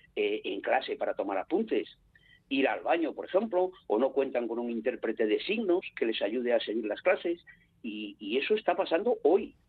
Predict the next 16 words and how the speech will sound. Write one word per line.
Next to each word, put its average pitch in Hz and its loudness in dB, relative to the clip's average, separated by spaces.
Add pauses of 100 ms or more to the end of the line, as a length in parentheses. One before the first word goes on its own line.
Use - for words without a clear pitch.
(280)
O - -20
sea, 113 0
es 120 -4
decir, 139 -4 (220)
son 131 -2
varios 147 2
los 131 -4
casos - 0 (280)
que 123 4
han 123 0
salido 131 -4
en 104 -6
los 95 -10
medios 127 0
de 82 -8
comunicación 220 -2